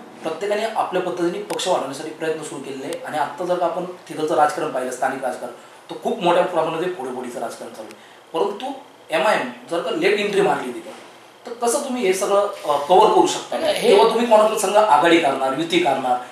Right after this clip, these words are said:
Speaker 1: काय नेमकं?
Speaker 2: नाही, माझा,
Speaker 1: कारण
Speaker 2: माझा
Speaker 1: दरवेळेस एक, एक, दरवेळेस तुम्ही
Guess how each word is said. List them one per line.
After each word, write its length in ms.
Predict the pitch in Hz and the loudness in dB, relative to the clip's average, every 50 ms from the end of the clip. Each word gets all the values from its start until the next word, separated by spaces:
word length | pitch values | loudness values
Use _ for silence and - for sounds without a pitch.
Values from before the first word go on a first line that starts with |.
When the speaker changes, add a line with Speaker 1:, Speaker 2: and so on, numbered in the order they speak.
| - - - - | -18 -12 0 4
Speaker 1:
काय 180 | 233 240 240 | 4 6 6
नेमकं? 400 | 240 214 185 180 - 190 185 185 | 6 4 2 2 4 4 6 6
Speaker 2:
नाही, 160 | 190 226 226 - | 6 6 6 8
माझा, 220 | 151 151 165 196 | 8 8 8 8
Speaker 1:
कारण 140 | - - - | 8 8 8
Speaker 2:
माझा 240 | 151 165 175 190 196 | 8 8 8 8 8
Speaker 1:
दरवेळेस 460 | 208 208 214 226 226 - - - - | 8 8 8 6 6 4 2 -2 -6
एक, 300 | 233 233 233 226 - - - - - 202 | -2 -2 -2 -2 -2 -6 -8 -6 -2 -2
एक, 200 | 185 - - - | -2 -2 0 2
दरवेळेस 360 | 196 226 240 226 - - - | 2 4 4 4 2 2 0
तुम्ही 200 | 190 160 156 147 | -2 -2 -2 -4